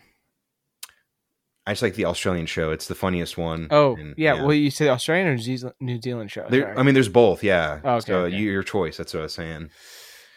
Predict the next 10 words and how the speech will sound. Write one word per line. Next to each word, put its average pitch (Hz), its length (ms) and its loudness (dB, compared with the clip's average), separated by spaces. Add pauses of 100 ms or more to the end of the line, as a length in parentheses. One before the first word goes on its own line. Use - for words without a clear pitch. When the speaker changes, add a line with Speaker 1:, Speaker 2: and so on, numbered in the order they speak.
(280)
Speaker 1:
That's 151 140 4
my 143 100 0
tangent 98 340 -6
about 85 200 -4
Legos 87 400 -2
and, 78 280 -10
and 80 300 -6
accents. 76 500 -10
But, 85 380 -4
um, 85 520 -2